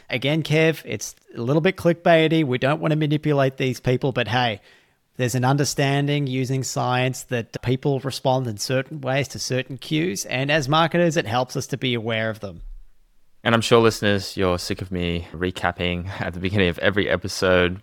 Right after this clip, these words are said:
Speaker 2: what this podcast is all about. But for our newer listeners just joining us, here's a quick one.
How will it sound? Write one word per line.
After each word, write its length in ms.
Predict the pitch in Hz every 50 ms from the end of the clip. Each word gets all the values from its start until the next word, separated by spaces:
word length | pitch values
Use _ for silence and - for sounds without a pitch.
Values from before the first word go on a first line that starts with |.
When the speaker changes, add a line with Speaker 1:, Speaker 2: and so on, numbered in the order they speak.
| -
Speaker 2:
what 220 | - 95 95 - -
this 160 | 104 95 -
podcast 480 | - - 95 92 - - 98 92 - -
is 140 | 87 85
all 220 | 90 85 98 107 107
about. 480 | 104 104 113 147 214 254 _ - -
But 180 | - 104 101 -
for 220 | - - 101 95
our 180 | 95 95 92 92
newer 280 | 90 92 101 104 107 104
listeners 480 | 98 98 - - 101 95 95 92 -
just 260 | - - 92 - -
joining 320 | - 92 90 90 90 90 90
us, 260 | 90 92 87 - -
here's 240 | 101 98 95 90 87
a 60 | 85
quick 280 | - - 87 78 - -
one. 220 | 76 69 65